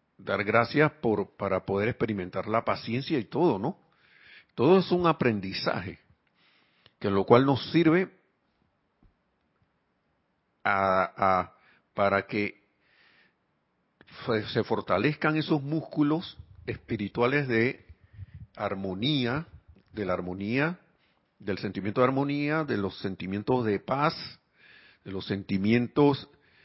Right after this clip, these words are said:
de confort, para dar confort, después de haberlo recibido,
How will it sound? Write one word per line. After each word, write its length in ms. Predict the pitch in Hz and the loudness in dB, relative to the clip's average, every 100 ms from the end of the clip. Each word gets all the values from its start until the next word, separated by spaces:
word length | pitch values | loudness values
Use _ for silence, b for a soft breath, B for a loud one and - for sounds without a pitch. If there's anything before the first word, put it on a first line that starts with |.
| b _ | b _
de 720 | 107 110 107 104 98 90 82 _ _ _ _ | -4 0 2 0 -2 -6 -12 _ _ _ _
confort, 760 | - 104 87 - 147 160 143 160 _ _ _ _ _ _ _ | -8 -6 -8 -4 4 6 6 0 _ _ _ _ _ _ _
para 240 | - 101 92 | -6 -2 0
dar 220 | 104 113 | 0 0
confort, 560 | 139 123 - 156 147 - _ _ _ _ _ _ _ _ _ _ _ _ _ _ _ _ | 0 -2 4 6 6 2 _ _ _ _ _ _ _ _ _ _ _ _ _ _ _ _
después 280 | 98 - 104 | -12 -4 0
de 60 | |
haberlo 280 | 117 120 131 | 2 2 0
recibido, 680 | 131 131 143 143 147 143 160 | 0 -2 -2 -2 -2 -2 -4